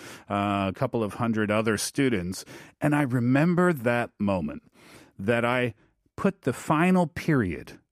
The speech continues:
on the final sentence and I put my pen down and I had this moment of awakening somehow where I felt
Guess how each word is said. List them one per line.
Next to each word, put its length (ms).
on 160
the 80
final 460
sentence 800
and 120
I 100
put 300
my 200
pen 480
down 420
and 120
I 120
had 420
this 460
moment 540
of 100
awakening 720
somehow 580
where 280
I 160
felt 420